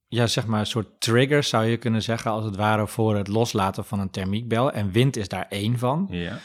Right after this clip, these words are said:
Speaker 1: Maar het kan ook helling zijn, of bijvoorbeeld het, eh, de grens tussen een water- en een landoppervlak. Dat is bij een oever of zo. En het kan ook het, een donkerder oppervlak zijn, eh, in een omgeving met verder een wat lichter oppervlak. Bijvoorbeeld een, een stuk bos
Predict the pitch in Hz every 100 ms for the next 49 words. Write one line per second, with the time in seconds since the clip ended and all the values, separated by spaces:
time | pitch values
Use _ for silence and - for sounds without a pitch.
0 | - - - 113 107 113 113 - 120 120
1 | 131 110 92 123 127 101 95 87 123 135
2 | - _ - 92 101 95 92 95 90 95
3 | 90 - - 95 90 - - 104 107 110
4 | 98 110 95 92 87 101 101 98 98 90
5 | 98 120 120 117 120 - 135 123 - 85
6 | 90 - 110 123 127 139 170 - 104 120
7 | - - - - _ 117 113 117 113 120
8 | - 101 - 101 101 104 156 151 101 101
9 | 113 104 98 101 95 - 92 101 120 -
10 | _ _ 110 98 107 - 110 104 113 110
11 | - 113 110 107 104 104 120 107 107 104
12 | - 107 104 110 131 - 117 101 101 90
13 | 80 - _ - - - 98 104 101 98
14 | 98 95 - 104 - 95 90 104 107 -